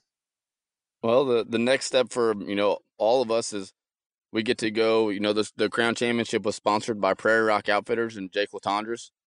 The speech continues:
And so, you know, we get, we got the invite to go on a hunt with him. So myself, Ernie, and, uh, Rody and Bang are gonna go up there and, um, enjoy ourselves a hunt with, um, Jake Latondras on,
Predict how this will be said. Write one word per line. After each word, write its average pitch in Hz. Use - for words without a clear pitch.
And 95
so, 98
you 95
know, 95
we 101
get, 104
we 107
got 110
the 98
invite 101
to 98
go 92
on 98
a 87
hunt 107
with 101
him. 110
So 95
myself, 104
Ernie, 104
and, 92
uh, 90
Rody 104
and 98
Bang 101
are 92
gonna 92
go 95
up 95
there 98
and, 90
um, 92
enjoy 98
ourselves 101
a 92
hunt 98
with, 92
um, 87
Jake 98
Latondras 98
on, 92